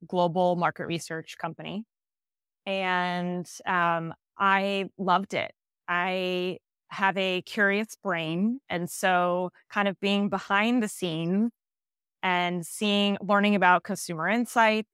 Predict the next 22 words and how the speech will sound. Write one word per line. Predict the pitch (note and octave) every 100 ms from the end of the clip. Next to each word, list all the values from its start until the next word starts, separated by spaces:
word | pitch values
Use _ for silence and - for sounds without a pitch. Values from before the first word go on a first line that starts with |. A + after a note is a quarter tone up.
| -
and | D#3+ E3+
seeing | - G3 G3 G3
how, | F3+ E3+ E3+ _ -
um, | F3+ D#3+ D#3
consumers | - F#3 - G3 F3+
responded | E3+ - E3 D#3+ D#3 C#3+
to | E3 -
advertising | G#3+ F#3+ G3 - D#3 D#3+ E3+ D3+ D3+ E3
or | D#3+ D#3 D#3 D#3+ _ _ -
certain | - G3 E3+ F3
brands | E3+ F#3+ F#3 F#3 -
was | E3+
fascinating | - F3 E3+ - E3 - A2+ D#3+
to | -
me. | D#3 F2 F#2 - _ _ _ -
And | G3 F#3 F3 E3+ E3+ F3 - - _ -
that | F3+ G3 A3+
sort | - - A#3
of | A#3
just | G3+ G3+ -
trickled | - G#3+ F#3+ E3+
into | F#3 F#3 - F#3 E3+ D#3 D3+ D#3